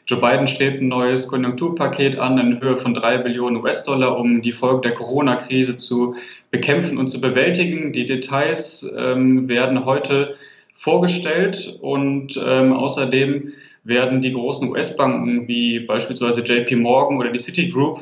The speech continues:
am Freitag die U-S-Berichtssaison für das vierte Quartal zweitausendzwanzig einläuten. Das heißt, heute und morgen könnte es noch mal mehr Bewegung geben an den Märkten.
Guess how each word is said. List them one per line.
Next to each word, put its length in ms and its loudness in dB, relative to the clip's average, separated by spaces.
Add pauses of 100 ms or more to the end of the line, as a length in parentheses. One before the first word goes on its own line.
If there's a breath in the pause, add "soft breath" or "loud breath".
(760)
am 140 -2
Freitag 440 2
die 60 -4
U-S-Berichtssaison 1000 -4
für 80 -8
das 400 0 (320 loud breath)
vierte 260 0
Quartal 380 0
zweitausendzwanzig 800 -2
einläuten. 580 4
Das 180 -2
heißt, 300 -4
heute 300 2
und 100 0
morgen 440 0
könnte 280 -6
es 140 -10
noch 180 -6
mal 140 -2
mehr 180 4
Bewegung 400 2
geben 220 -2
an 80 -8
den 100 -6
Märkten. 460 -8